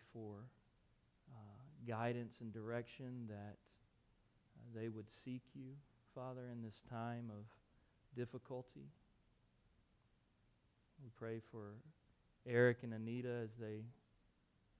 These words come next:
um, provide comfort to them as well. Father, we pray for Nick, uh, as they continue to search for, um, the correct diagnosis.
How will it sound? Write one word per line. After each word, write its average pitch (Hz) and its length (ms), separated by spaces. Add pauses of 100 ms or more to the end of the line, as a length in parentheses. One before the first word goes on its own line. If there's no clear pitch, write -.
(180)
um, 117 220 (580)
provide 107 380
comfort 117 420 (120)
to 120 100
them 113 260
as 107 140
well. 110 280 (1800)
Father, 127 200
we 123 80
pray 123 200
for 120 160
Nick, 131 340 (460)
uh, 113 540 (100)
as 104 80 (140)
they 113 120
continue 120 460
to 117 140
search - 640
for, 110 320 (580)
um, 123 440 (680)
the - 60
correct 120 420
diagnosis. 113 720